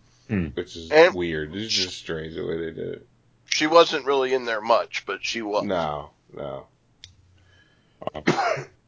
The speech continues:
Speaker 1: someone tries to kill the two of them. Um, the teacher is arrested, but Alex learns of the teacher's alibi. And she goes to tell the sheriff. And Kara learns from Chloe the sheriff is the one who is involved, is the real killer. He's involved in the drug trade.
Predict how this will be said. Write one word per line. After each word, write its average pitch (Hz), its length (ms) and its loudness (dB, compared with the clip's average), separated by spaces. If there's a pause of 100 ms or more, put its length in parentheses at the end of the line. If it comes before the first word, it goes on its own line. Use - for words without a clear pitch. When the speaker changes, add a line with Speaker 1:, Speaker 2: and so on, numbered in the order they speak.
(160)
Speaker 1:
someone 131 400 6
tries 98 260 6
to 95 100 -8
kill 120 280 4
the 120 80 2
two 127 180 6
of 120 80 4
them. 120 320 0 (260)
Um, 80 360 -2
the 76 80 -4
teacher 113 360 6
is 92 140 6
arrested, 90 460 6
but 87 100 4
Alex 101 420 8
learns 95 320 4
of 87 120 -2
the 82 60 -6
teacher's 90 380 0
alibi. 80 680 6 (920)
And 78 260 -4
she 98 180 0
goes 107 260 10
to 101 80 -6
tell 98 240 8
the 92 80 6
sheriff. 101 580 8 (1400)
And - 120 -12
Kara 113 320 8
learns 101 300 6
from 87 160 -4
Chloe 95 480 8
the 65 180 -8
sheriff 135 600 6
is 78 160 -10
the 98 80 2
one 82 320 4
who 82 120 -2
is 78 140 -4
involved, 78 540 6
is 80 120 -4
the 90 80 4
real 90 200 10
killer. 80 520 6
He's 92 160 -4
involved 95 340 8
in 85 100 2
the 73 80 0
drug 78 340 4
trade. 58 440 0